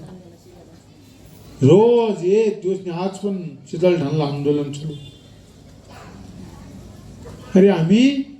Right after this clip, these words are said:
मेहनत करू, आम्ही विकास करू, आम्ही मतदाराचे हातपाय पडू,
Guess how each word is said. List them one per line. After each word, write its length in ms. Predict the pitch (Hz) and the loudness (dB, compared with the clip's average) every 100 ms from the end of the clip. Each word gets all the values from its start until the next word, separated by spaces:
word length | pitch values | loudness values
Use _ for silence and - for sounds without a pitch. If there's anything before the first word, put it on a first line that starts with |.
| - - | -18 -6
मेहनत 320 | 139 139 220 - | -2 0 -2 -4
करू, 1120 | 120 98 - - - - - - - - 190 | -6 -6 -14 -20 -20 -20 -20 -20 -20 -4 4
आम्ही 180 | 180 202 | 8 8
विकास 480 | 160 160 202 185 - | 4 2 2 0 -4
करू, 140 | 135 107 - - - _ _ _ _ - | -6 -6 -10 -20 -20 _ _ _ _ -6
आम्ही 220 | 170 202 | 4 6
मतदाराचे 680 | 185 165 202 196 196 202 196 | 6 4 4 4 4 2 0
हातपाय 440 | 127 131 - 180 | -4 -4 -4 -4
पडू, 260 | 165 143 113 | -4 -4 -4